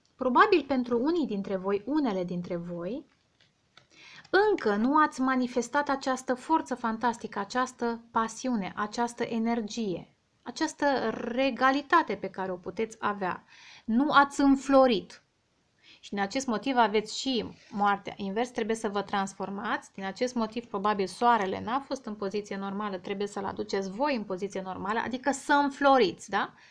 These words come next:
Să înfloriți. Unele dintre voi trebuie să înfloriți. Vedeți că și floarea acestei regine este deschisă. Sunteți frumoase, sunteți pe cale să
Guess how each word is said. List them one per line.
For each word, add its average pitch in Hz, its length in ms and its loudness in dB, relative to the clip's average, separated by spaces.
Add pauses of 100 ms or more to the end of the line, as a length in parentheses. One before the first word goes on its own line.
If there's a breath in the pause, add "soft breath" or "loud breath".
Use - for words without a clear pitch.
(160 soft breath)
Să - 200 -8
înfloriți. 240 720 -2
Unele 277 300 0
dintre 220 240 -4
voi 247 200 0
trebuie 247 320 2
să 247 140 -2
înfloriți. 233 560 0
Vedeți 226 280 -4
că 226 80 -8
și 214 120 -10
floarea 277 340 4
acestei 202 320 -6
regine 208 320 -4 (300 loud breath)
este 226 280 2
deschisă. 220 800 2 (1400 soft breath)
Sunteți 240 520 2
frumoase, 330 640 -2 (300)
sunteți 339 600 -2
pe 294 220 0
cale 269 500 4
să 269 400 -4